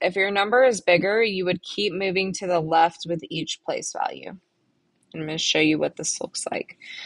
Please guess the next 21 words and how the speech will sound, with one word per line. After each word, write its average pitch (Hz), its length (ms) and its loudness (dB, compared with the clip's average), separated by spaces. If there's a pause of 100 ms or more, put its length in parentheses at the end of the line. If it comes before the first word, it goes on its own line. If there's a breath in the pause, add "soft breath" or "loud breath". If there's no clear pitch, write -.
(180 loud breath)
So 185 260 8
we 190 220 8
have 196 580 6 (100)
thirty-four 190 1400 0 (240)
times 175 800 -4 (180)
eighty-three. 170 840 -4 (1160 soft breath)
So 175 220 -2
we're 175 220 2
gonna 180 220 2
do 170 240 2
three 165 320 -2
times 175 340 -6
four, 160 240 0
which 165 220 -4
is 165 160 -6
twelve. 175 760 2 (320)
We're 165 140 -10
gonna 156 500 -6 (140)
carry 165 320 6
the 165 100 6
one. 170 420 4